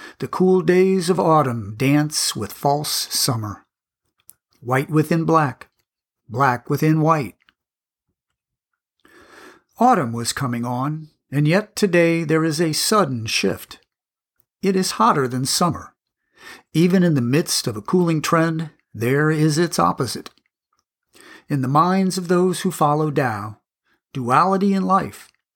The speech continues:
is not clearly demarcated. There is a fuzziness at the line. Day does not have a sharp border with night.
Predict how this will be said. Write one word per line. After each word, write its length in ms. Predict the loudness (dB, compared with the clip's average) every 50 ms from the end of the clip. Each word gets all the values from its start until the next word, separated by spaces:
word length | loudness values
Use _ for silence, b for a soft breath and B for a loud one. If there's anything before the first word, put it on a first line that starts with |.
| _ _ -4
is 180 | -2 0 2
not 380 | 2 2 2 2 -2 -4 -8 _
clearly 480 | -2 0 2 2 2 2 0 0 -2
demarcated. 800 | -2 -2 0 0 0 0 0 -2 0 0 -2 -2 -2 -4 -8 -14 -18 _ _ _ _ _ _ _ _ _ _ _ _ _ _ _ _ _ _ _ _ _ _ _ -6
There 200 | -4 -4 -2 -2
is 100 | -2 -2
a 60 | -4
fuzziness 760 | -2 0 2 2 2 2 0 -2 -4 -6 -8 -8 -8 -8 -6
at 160 | -8 -6 -4
the 60 | -2 0
line. 520 | 2 2 2 2 0 -2 -6 -10 -14 -18 _ _ _ _ _ _ _ _ _ _ _ _ _ _ _ _ _ _ _ _ _ -8
Day 280 | -4 -2 0 0 0
does 200 | 0 0 0 0
not 220 | 2 2 2 2 0
have 180 | 0 0 0
a 60 | 0
sharp 300 | -2 -2 0 -2 -2 -2
border 380 | -2 0 2 2 2 0 -2 -4
with 260 | -6 -6 -6 -4 -4
night. 420 | -2 -2 -2 -2 -2 -4 -8 -16